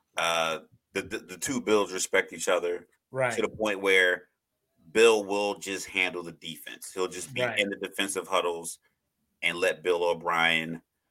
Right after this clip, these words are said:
Speaker 1: But it's gonna be tough. Like, you know, like you s-, you saw the first four weeks,
Speaker 2: So
Speaker 1: Philly, Miami, Jets, Cowboys. It's like, that's,
Speaker 2: Yeah.
Speaker 1: that's a tough run.
Speaker 2: So, so the key for the Jetropolitans to win this division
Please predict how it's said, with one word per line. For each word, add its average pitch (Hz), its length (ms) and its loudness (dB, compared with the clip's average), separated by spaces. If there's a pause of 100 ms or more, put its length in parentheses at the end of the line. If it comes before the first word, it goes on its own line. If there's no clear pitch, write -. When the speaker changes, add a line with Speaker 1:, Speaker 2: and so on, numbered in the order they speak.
(520)
Speaker 1:
But 113 120 8
it's - 100 0
gonna 160 120 0
be 147 100 0
tough. 156 360 2
Like, 110 180 -2 (120)
you 127 80 -4
know, 117 140 8
like 113 140 6
you 107 60 -12
s-, - 160 -14
you 113 80 -8
saw 131 240 4
the - 100 -8
first 113 280 2
four 104 180 2
weeks, 98 520 -8 (580)
Speaker 2:
So 151 260 2
Speaker 1:
Philly, 104 320 4
Miami, 98 1000 6
Jets, 95 540 2 (140)
Cowboys. 82 720 0
It's 78 140 -18
like, 73 220 -16 (120)
that's, 80 320 -6
Speaker 2:
Yeah. 123 240 -4
Speaker 1:
that's - 160 -4
a 87 60 -10
tough 82 260 -4
run. - 200 -12 (360)
Speaker 2:
So, 165 260 2
so 165 160 6
the 143 100 -6
key 247 380 -2
for 214 100 4
the 170 120 2
Jetropolitans 165 960 6
to 143 60 0
win 131 220 0
this 127 180 0
division 117 540 0